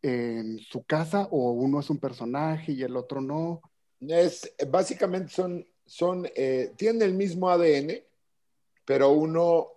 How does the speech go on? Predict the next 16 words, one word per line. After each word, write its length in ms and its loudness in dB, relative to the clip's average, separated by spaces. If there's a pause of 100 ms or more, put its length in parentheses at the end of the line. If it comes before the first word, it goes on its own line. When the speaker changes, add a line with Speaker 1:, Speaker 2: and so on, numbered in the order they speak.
(160)
Speaker 2:
uno 300 0
está 340 0
como 200 -4
en 100 0
esteroides, 680 0
que 120 -8
es 80 -8
el 100 -4
del 140 -2
escenario. 500 -8 (640)
O 80 -4
sea, 320 0
el 180 0
de, 220 0
el 240 -4
que, 120 0